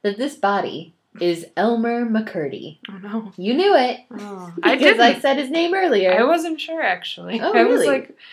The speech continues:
Speaker 2: well, I mean, obviously I knew he would be involved in
Speaker 1: Mm-hmm.
Speaker 2: some way, but
Speaker 1: Mm-hmm.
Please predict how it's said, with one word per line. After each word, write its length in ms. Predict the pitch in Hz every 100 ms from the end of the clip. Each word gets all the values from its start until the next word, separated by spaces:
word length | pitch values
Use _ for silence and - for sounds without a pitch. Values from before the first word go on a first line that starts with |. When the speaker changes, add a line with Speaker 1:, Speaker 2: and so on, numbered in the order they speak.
| - -
Speaker 2:
well, 140 | 277
I 120 | 247
mean, 180 | 254 262
obviously 580 | 220 - 208 202 202 196
I 100 | 180
knew 240 | 180 190
he 160 | 196 196
would 160 | 190 180
be 120 | 196
involved 560 | 175 165 190 220 208
in 80 | 180 190
Speaker 1:
Mm-hmm. 40 |
Speaker 2:
some 240 | 196 220 220
way, 280 | 175 165 175
but 280 | - 185
Speaker 1:
Mm-hmm. 100 | 170